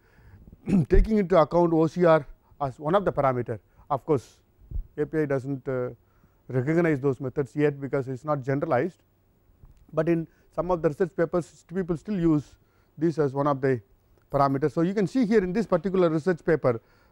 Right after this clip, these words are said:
done by Roche, he actually come up with a pile setup factor as a function of over consolidation ratio multiplied by a s-, a factor which is point five, which is nothing but, uh, two, one by point five. And for different numbers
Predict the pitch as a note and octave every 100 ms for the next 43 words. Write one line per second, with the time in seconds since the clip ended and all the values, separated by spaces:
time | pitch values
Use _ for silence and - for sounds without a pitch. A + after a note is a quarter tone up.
0 | _ C3+ C#3 D#3 D#3+ C#3 C#3+ D3+ - -
1 | _ - - F#3 E3+ E3 F#3 F3+ E3 F3
2 | E3 F3 D3+ D#3+ D#3+ - - _ E3 F#3+
3 | E3 F3+ F3 E3+ D#3 F3+ E3+ - D#3 D#3
4 | D3+ C#3 D#3+ F#3+ G#3 G3 E3+ F#3 E3 D#3
5 | D#3 C#3+ C3+ B2+ A#2+ C#3 F3+ - _ _
6 | _ D3+ D3 F3 E3 D#3+ D#3 D#3 C#3+ -
7 | _ _ _ _ - B2+ - D#3+ D3+ E3+
8 | D3 C#3 C3 - D#3 D3+ - D#3+ C3 C#3
9 | D3 A#2+ - _ _ _ - C#3+ E3 D3+
10 | C#3+ B2+ C#3 B2+ B2 A#2+ - _ _ _
11 | _ _ - F3+ B2 C#3+ D3+ C#3 - _
12 | _ C3+ C3 C3 D#3+ - _ _ _ _
13 | - _ E3+ E3 F#3 D#3 F3 F#3+ F#3 F3
14 | E3+ F#3+ F3+ -